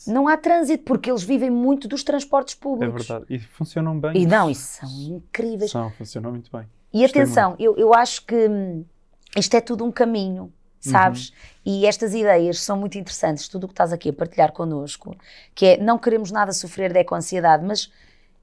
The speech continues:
Speaker 1: é importante estarmos conscientes dos números, do que é que está a acontecer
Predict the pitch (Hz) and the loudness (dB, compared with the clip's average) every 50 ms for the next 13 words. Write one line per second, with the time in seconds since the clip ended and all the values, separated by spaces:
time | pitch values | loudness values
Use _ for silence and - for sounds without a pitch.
0 | _ _ _ - - 294 330 349 294 - 262 220 - - 196 175 165 165 - - | _ _ _ 4 6 6 6 6 2 -2 -6 -4 0 4 4 4 4 2 -4 -2
1 | - 202 190 175 180 165 - - - 262 247 - - - - 220 208 185 185 - | 0 0 0 0 -2 -8 -6 -2 -2 -2 0 0 -4 -4 -2 -2 -2 -2 -2 -6
2 | - 160 185 175 151 147 170 160 151 147 160 170 175 180 214 202 - 247 233 - | -6 -4 -4 -4 -4 -4 -8 -8 -8 -8 -8 -10 -8 -8 -6 -4 -2 -4 -4 -2
3 | - - 190 170 160 - 190 185 175 - - 196 202 220 220 | 0 2 2 2 0 -2 -10 -8 -8 -6 -2 0 0 0 -2